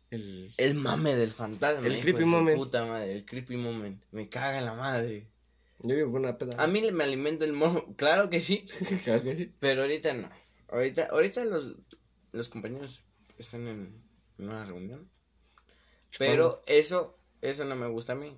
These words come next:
Speaker 2: porque pues no hay nada que hacer. Literal, solo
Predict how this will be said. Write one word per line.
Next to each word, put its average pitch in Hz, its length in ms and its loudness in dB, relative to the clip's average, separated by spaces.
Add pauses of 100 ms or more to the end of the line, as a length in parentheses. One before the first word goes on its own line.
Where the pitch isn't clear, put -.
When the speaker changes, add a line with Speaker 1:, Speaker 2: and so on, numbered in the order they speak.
(100)
Speaker 2:
porque 107 280 -6
pues - 240 -18
no 107 120 -6
hay 92 120 -8 (320)
nada 117 340 -8 (640)
que - 120 -14
hacer. - 180 0 (340)
Literal, 120 340 0
solo 127 280 0